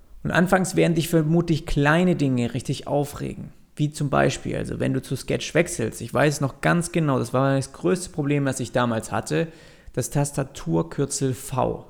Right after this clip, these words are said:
welches in Photoshop quasi zum Standardwerkzeug zurückführt. Und das habe ich ständig gedrückt, wenn ich mit Photoshop gearbeitet habe, kurz zum anderen Tool und dann wieder zurück zu V. In Sketch, wenn du V drückst, ist es aber das Pfadwerkzeug.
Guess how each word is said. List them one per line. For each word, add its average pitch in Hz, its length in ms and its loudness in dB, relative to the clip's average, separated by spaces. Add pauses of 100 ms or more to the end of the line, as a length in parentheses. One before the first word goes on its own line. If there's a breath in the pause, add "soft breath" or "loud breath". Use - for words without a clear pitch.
welches 127 340 0
in 120 100 -4
Photoshop - 640 0
quasi 131 400 0
zum 120 320 -2 (400)
Standardwerkzeug 120 1120 2 (120)
zurückführt. - 1160 0 (300 loud breath)
Und - 60 -4
das - 100 -2
habe 156 120 2
ich - 140 -2
ständig 226 400 6
gedrückt, 165 360 0
wenn 120 80 -2
ich 113 100 -6
mit 123 140 -6
Photoshop 165 400 -4
gearbeitet 175 340 2
habe, 170 220 -2 (280 loud breath)
kurz 151 240 -2
zum 131 140 -2
anderen 127 260 0
Tool 196 300 4
und 147 160 -2
dann 131 140 0
wieder 127 180 0
zurück 120 380 -4
zu 117 80 -6
V. - 400 -8 (580 loud breath)
In 127 100 0
Sketch, - 460 2
wenn 131 120 2
du 131 40 2
V 175 300 2
drückst, - 520 -2 (600)
ist 139 100 -2
es 139 100 -2
aber 131 140 2
das 123 140 -4
Pfadwerkzeug. - 1000 -6